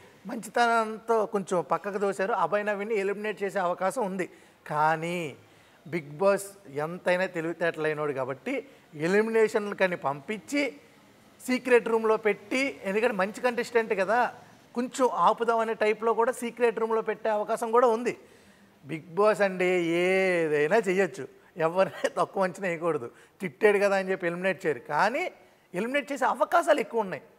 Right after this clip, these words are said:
అభయ్ నవీన్కి. అలాగే చూసుకున్నట్టయితే నబీల్, నబీల్ అయితే మాత్రం ఆడాడు. అది ఏదో ట్రైలర్లో ఒక విలన్ వచ్చి ఇలా కొట్టి అటు పోతాడు కదా, అలా పోయాడు. ఆ, తర్వాత, ఆ,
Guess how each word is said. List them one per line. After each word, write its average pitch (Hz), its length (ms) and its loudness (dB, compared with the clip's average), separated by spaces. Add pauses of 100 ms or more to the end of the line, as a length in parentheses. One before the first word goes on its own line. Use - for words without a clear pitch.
(260)
అభయ్ 208 260 4
నవీన్కి. 160 440 -4 (340)
అలాగే 226 340 2
చూసుకున్నట్టయితే 214 800 -2
నబీల్, 170 400 2 (320)
నబీల్ 175 380 -2
అయితే 185 220 -2
మాత్రం 180 580 -2 (220)
ఆడాడు. 196 600 4 (320)
అది 156 180 -2
ఏదో 170 540 0 (320)
ట్రైలర్లో 185 920 0 (460)
ఒక 151 160 -8
విలన్ 160 240 0
వచ్చి 196 200 -4
ఇలా 175 120 0
కొట్టి 165 340 -4
అటు 170 160 -2
పోతాడు 165 340 -4
కదా, 175 180 0
అలా 151 140 2
పోయాడు. 170 560 0 (540)
ఆ, 131 300 -4
తర్వాత, 156 360 0
ఆ, 135 640 -2